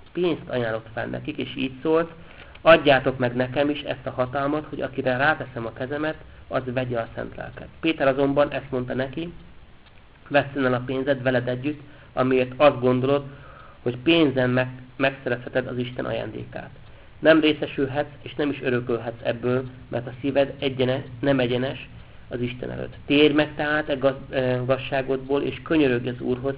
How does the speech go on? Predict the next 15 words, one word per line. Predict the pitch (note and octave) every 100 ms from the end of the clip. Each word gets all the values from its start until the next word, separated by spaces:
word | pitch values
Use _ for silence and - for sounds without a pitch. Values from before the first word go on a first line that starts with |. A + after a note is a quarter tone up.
| -
hát | C#3+ C3
ha | B2
megbocsátja | A#2+ A#2+ A#2 B2 A#2
neked | A#2 - A#2 -
szíved | A#2+ A#2 -
szándékát. | B2+ B2 B2+ - - - - - -
Mert | C3 B2+
látom, | D#3 D#3 D3+ B2+
hogy | B2
keserű | D3 C#3 C#3 B2+
irigység | C3+ C#3 C3+ - D3 C#3+
és | B2 -
gonoszság | B2 B2 B2 A2+
fogságába | - A#2 - A2+ A2 A2 -
estél.” | - - -